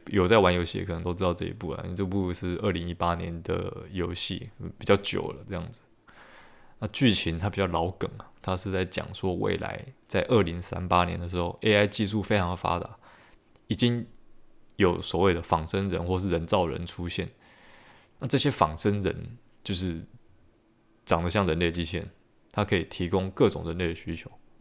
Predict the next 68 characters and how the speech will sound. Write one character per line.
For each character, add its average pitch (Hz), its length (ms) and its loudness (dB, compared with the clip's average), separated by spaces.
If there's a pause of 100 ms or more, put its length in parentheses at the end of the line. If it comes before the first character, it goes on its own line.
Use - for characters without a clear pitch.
(120)
包 101 160 6
含 90 180 0
就 90 80 -2
是 90 100 -2
说 90 220 0
一 98 80 0
般 92 260 0
的 90 140 0
家 90 400 0
务 90 240 -4
啊， 87 140 0
或 90 120 -4
是 92 100 -6
公 92 340 -6
务， 95 320 -6
或 95 100 -2
者 90 100 -4
是 87 280 -4
劳 82 240 0
动， 92 280 -2 (600)
甚 98 240 2
至 95 220 0
人 92 280 0
类 98 160 2
的 - 120 -6
各 98 240 4
种 80 180 -2
欲 95 160 0
望 92 380 0 (120)
都 95 120 2
可 95 120 -2
以 90 80 2
满 82 200 -4
足 82 200 -10
它， 90 140 -4
就 92 100 -2
是 95 100 2
由 87 140 0
这 92 120 0
种 87 200 2 (200)
仿 82 240 -4
生 92 160 0
人 85 160 -2
来 85 160 -2
提 85 200 -4
供。 87 280 -4 (540)
总 90 140 -6
之 95 80 0
你 92 140 -2
可 98 160 0
以 107 80 6
想 82 220 -2
得 85 100 0
到 92 220 4
的， 87 80 0
基 - 160 -6
本 87 160 -2
上 95 120 -2
这 90 80 -4
些 92 140 0
机 95 160 -4
器 92 140 -4
人 87 100 -2
它 92 80 -2 (140)
都 98 260 0
能 87 220 -6
处 85 260 -6
理。 - 160 -8